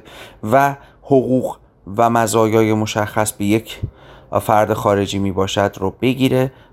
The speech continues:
و اون تاییدیه ال ام آی ای رو شما برای گرفتن ورک پرمیت یا همون مجوز کار و ویزای کار ازش استفاده بکنید و بتونید ویزای کار رو بگیرید. پس در نتیجه جاب آفر داشتن و ال ام آی ای داشتن شرط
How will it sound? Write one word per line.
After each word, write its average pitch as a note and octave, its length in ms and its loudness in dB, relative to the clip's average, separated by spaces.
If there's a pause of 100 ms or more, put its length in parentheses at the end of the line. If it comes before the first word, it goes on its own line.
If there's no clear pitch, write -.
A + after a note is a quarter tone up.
و G2+ 40 4
اون G#2+ 160 4
تاییدیه F#2+ 720 -2
ال G2 100 2
ام F#2 140 -2
آی F#2 200 0
ای A2 160 2
رو A2 280 2 (240)
شما G2+ 280 2
برای F#2+ 320 2
گرفتن G2 460 -2
ورک A#2+ 320 0
پرمیت A2 480 0
یا A2 120 2
همون G#2+ 240 2
مجوز G#2 520 2
کار G#2 400 2
و G#2+ 60 4
ویزای G2+ 440 0
کار G#2 360 0 (300)
ازش G2 320 -2
استفاده G2 500 -4
بکنید G#2 400 -4
و F2+ 80 -2
بتونید G2+ 320 -4
ویزای G2 540 0 (220)
کار G#2 280 2
رو D2 100 -8
بگیرید. E2 420 -12 (440)
پس B2 160 2
در A#2 160 2
نتیجه A#2 640 0 (400)
جاب A2 280 4
آفر G#2+ 360 4
داشتن G#2 640 0 (200)
و G2+ 140 0
ال G#2 200 2
ام G#2 140 2
آی G2+ 160 2
ای G2 140 0
داشتن G2+ 440 0
شرط C3+ 420 0